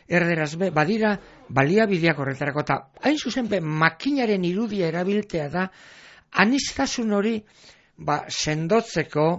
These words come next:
janpatzeko, eh, indarbarritzeko edo bizibarritzeko. Da, orduan, bere neurrien erabiltearen aldekoa gonaz. Bueno, baina bide batez esan da,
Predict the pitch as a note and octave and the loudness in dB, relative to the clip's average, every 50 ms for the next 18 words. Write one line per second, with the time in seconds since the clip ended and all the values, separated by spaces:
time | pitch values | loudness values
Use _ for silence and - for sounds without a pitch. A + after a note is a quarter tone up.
0 | - - _ _ - _ _ _ - - - C#3 C#3+ C#3+ C3+ - - E3 D#3+ - | -4 -12 _ _ -20 _ _ _ -12 -4 -2 0 0 0 -2 0 0 0 0 0
1 | - F#3 D3 - - D3+ C#3+ D3 E3 E3+ - _ _ _ - - _ _ _ _ | -2 -2 -2 0 0 0 0 0 0 -4 -12 _ _ _ -20 -20 _ _ _ _
2 | _ - C#3 D3+ D3 C#3+ C#3+ C#3 C#3 C3+ C#3 D3+ E3+ F3+ F3 G3 A3+ A#3 G3+ F#3+ | _ -4 -2 0 2 2 2 2 0 0 -2 -2 -2 0 2 2 2 2 4 2
3 | E3 D#3 D3+ D3+ - - D#3 D3+ C3 - E3 F3 F3+ E3+ D3 D3+ C#3+ C#3+ D#3 - | 2 2 0 -2 -4 -4 -4 -4 -4 -2 0 2 2 2 2 2 0 0 -2 -2
4 | - G3 E3+ D#3 C#3+ B2+ B2 A#2+ A2+ - - A2+ - - - - - - - - | -2 -2 0 0 0 -2 -4 -6 -8 -8 -12 -14 -14 -14 -18 -20 -20 -20 -20 -20
5 | - - _ _ - D#3+ D3 D3 - - - E3+ F3+ G3 B3 B3+ A#3+ - F3+ D#3 | -20 -20 _ _ -4 -2 -2 -2 -4 -4 -4 -4 -2 0 -2 -2 -2 -4 -2 0
6 | F3+ F#3+ G#3 A3 G#3+ G#3+ A3+ B3+ A#3 A3+ G#3+ G3 F3 D#3+ D3+ E3+ E3+ F3 F3+ F3+ | 2 2 4 2 2 4 2 2 2 2 0 0 0 -2 -2 -2 0 0 -2 -2
7 | F3 - D#3 D3 D#3 D#3+ D3 B2+ B2 A#2 C3 C3 - D3+ B2+ A#2+ A#2 A#2 A2 A2 | -2 -2 -2 -2 -2 -4 -4 -6 -4 -4 -6 -6 -6 -6 -6 -6 -8 -10 -14 -14
8 | A2+ - - - - D#3+ F3+ E3 - - - - - - - - - - F3 F3 | -16 -18 -20 -18 -10 -10 -8 -8 -8 -12 -18 -20 -20 -20 -20 -20 -8 -4 -2 -2
9 | F3 E3 D#3 F3 F#3+ A#3 A#3 A#3+ A#3 A#3+ A3+ - A3+ F#3+ - A3+ A3 F#3+ D#3 A#2 | 0 2 2 4 4 4 4 4 2 0 -2 -2 -2 -4 -2 -2 -2 -2 -2 -4